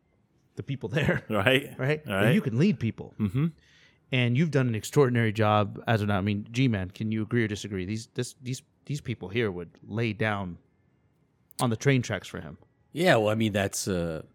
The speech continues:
Speaker 3: uh, we've been talking about that all week. I mean, one of the things we're, you know, we're,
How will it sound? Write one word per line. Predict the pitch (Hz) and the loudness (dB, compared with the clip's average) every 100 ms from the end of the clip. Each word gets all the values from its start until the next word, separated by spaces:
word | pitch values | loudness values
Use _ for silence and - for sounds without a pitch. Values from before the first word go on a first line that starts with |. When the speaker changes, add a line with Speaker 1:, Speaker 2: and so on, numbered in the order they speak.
| - | -10
Speaker 3:
uh, | 92 87 | -8 -4
we've | 98 | -2
been | 98 | -2
talking | - 92 104 | -2 -4 -4
about | 87 85 | -6 -6
that | 82 | -8
all | 73 | -8
week. | 78 101 - | -6 -6 -6
I | 82 | -10
mean, | 82 80 | -8 -8
one | 87 92 | -6 -6
of | |
the | 87 | -6
things | - 87 82 | -8 -8 -8
we're, | 87 82 - - | -8 -8 -10 -10
you | 82 | -10
know, | 76 | -8
we're, | 78 | -10